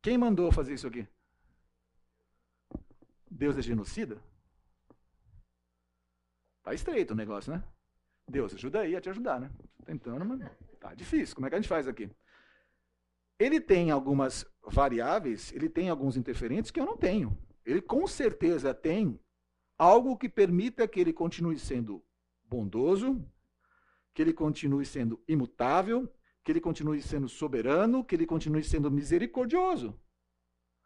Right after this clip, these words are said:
Então, eu tenho que encontrar onde, onde é que tá isso aqui. Ok? Esses são os pontos que nós vamos estudar. Nós vamos estudar sobre os cinco pontos do calvinismo,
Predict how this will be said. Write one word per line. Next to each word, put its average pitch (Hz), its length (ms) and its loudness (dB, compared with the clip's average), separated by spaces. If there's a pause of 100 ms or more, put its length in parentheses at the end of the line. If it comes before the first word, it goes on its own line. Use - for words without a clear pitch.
(600)
Então, 139 380 0
eu 151 120 2
tenho 170 320 2
que - 120 -4
encontrar 277 480 2
onde, 220 260 2
onde 143 220 0
é 123 60 -2
que - 100 -14
tá 311 180 2
isso 339 180 2
aqui. 392 300 0 (800)
Ok? 240 420 0 (2000)
Esses 294 280 2
são 214 160 4
os 180 120 2
pontos 180 260 2
que - 80 0
nós 165 140 2
vamos 156 200 0
estudar. 127 540 -4 (300)
Nós 147 120 0
vamos 180 140 4
estudar 139 400 2
sobre 165 240 -2
os 175 60 -4
cinco 233 240 -2
pontos 185 260 0
do 156 80 -8
calvinismo, 147 580 0